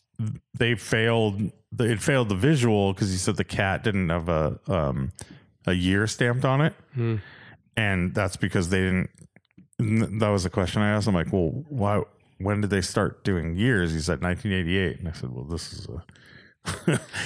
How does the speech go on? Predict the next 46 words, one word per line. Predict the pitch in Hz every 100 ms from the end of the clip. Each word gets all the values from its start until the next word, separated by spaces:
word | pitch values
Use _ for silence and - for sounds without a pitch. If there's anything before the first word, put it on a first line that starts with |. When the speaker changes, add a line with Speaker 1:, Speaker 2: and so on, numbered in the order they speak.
| - - - 165 - - - -
Speaker 1:
So | 120
Speaker 2:
It | 127
was | 120
Speaker 1:
he's |
Speaker 2:
like | 131
Speaker 1:
like, | 120
Speaker 2:
an |
eighty-four | 123 120 - 113 113
or |
something | 110 120 120
Speaker 1:
Yeah, |
Speaker 2:
like | - 107
that. |
Speaker 1:
yeah. | 113 104 87
So | - 107 95 - -
I | 107
had | 117
to | 113
take | 120
it | 104
to | 92
the | 87
ref, | 87 104 135 87 98 - - - - - -
and | - 120
then | 117
the | 104
ref, | 90 110 123 -
like, | 95 -
couldn't | - 113 95
find | 87 107 117
anything, | 101 90 90 87 85
and | 95
they're | 101
like, | 104 92 -
"Ta-, | - - 107 - 113 104 - _ -
when | 117 123
I'm | 131 110
doing | 110 101
it, | -
they're | 101
like, | 95 87
'Yeah, | 107
you | 101
might | 104 98
have | 95
to. | -